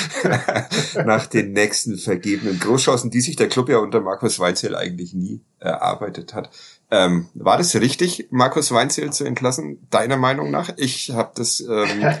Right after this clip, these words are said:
<laughs> dummerweise, dummerweise schon bei seinem Dienstantritt gefordert und nochmal bekräftigt nach dem Derby in Fürth, was, äh, die, meine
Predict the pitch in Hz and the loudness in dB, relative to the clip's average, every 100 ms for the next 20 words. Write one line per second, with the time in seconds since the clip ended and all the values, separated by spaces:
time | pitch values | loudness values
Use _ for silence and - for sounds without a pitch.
0 | 156 - - - - 147 165 135 117 - | -2 -4 -4 -2 2 4 4 4 2 2
1 | 160 139 - 240 - - 185 139 120 120 | 2 2 0 -2 0 2 2 4 4 4
2 | - 131 104 - - - - - 127 131 | 4 4 2 -2 -12 -10 -6 0 2 4
3 | 117 120 107 107 - 127 143 165 - - | 2 4 2 0 -4 -2 -2 -2 -4 -2
4 | 87 156 180 160 156 - 139 139 139 139 | -2 0 2 2 0 0 0 2 2 2
5 | 117 107 98 123 113 113 120 101 101 110 | 2 -2 -2 -2 0 4 2 2 2 0
6 | 117 147 107 95 - 95 90 - 95 92 | 0 -2 -2 -2 0 -2 -4 -2 2 4
7 | 123 120 - 95 92 90 - - 123 - | 4 2 0 -2 -4 -6 -6 -2 -2 -2
8 | - 92 95 - - - 90 87 _ - | -6 0 0 0 -2 -4 -6 -8 _ -4
9 | 92 87 85 87 - 90 78 82 76 | 0 2 2 -2 -4 0 2 2 0